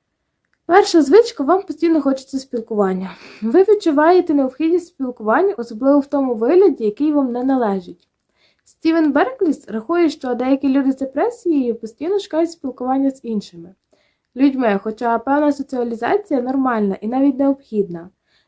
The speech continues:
Деякі люди можуть перебільшувати і використовувати спілкування як маску, яка допомагає втікнути від більш неприємних емоцій. Друга, ви боїтеся довколишніх.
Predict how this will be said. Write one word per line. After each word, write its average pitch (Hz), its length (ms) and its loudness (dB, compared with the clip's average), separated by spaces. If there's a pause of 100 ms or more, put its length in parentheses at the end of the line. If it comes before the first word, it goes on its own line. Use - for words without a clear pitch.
(120)
Деякі 349 640 4
люди 339 320 0
можуть 320 360 0
перебільшувати 285 920 -2
і 330 80 -4
використовувати 262 1120 0
спілкування 226 640 -4
як 220 260 -4
маску, 208 460 -6 (720)
яка 294 220 -2
допомагає 262 560 2
втікнути 311 600 -2
від 240 380 -6
більш 320 340 2
неприємних 240 720 -4
емоцій. 180 640 -6 (580)
Друга, 330 460 2 (300)
ви 226 240 -2
боїтеся 277 540 2
довколишніх. 180 840 -8